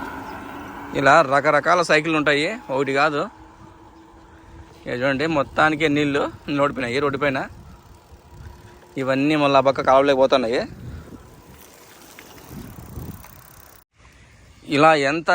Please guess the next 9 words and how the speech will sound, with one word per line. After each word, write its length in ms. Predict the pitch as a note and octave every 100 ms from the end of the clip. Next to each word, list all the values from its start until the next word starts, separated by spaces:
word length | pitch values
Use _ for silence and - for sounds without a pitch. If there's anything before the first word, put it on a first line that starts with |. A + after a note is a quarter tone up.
| E3
చెట్లు 320 | E3 D#3+ F#3 G3+ D#3+
పచ్చగా 340 | C#3+ F#3 F3+ F3
ఉన్నా 140 | E3+ D#3
కూడా 140 | D3+ G#3+ D#4 A3+ B2+
ఎండాకాలం 380 | D#3+ F3+ F3+ D#3+
అయితే 180 | C3+ E3+ B3 D4 _ _ _ _ A#2
మంచి 340 | C3+ F3 F#3+
పీక్ 280 | D3 F3 F3
టైంలో 440 | E3 D#3 F3 D4+